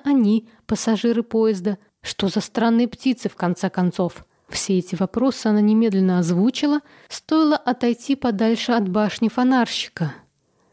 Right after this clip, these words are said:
«Слишком много вопросов, дорогуша», рассмеялся Хью. «Но я попробую тебе на них ответить». «Ну попробуй»,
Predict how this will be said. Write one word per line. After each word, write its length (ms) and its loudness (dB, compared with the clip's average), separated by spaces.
«Слишком 560 -2
много 400 2
вопросов, 680 -2
дорогуша», 800 0
рассмеялся 720 -2
Хью. 460 -2
«Но 100 -2
я 140 0
попробую 480 -2
тебе 260 -4
на 100 2
них 220 0
ответить». 640 -2
«Ну 180 2
попробуй», 800 0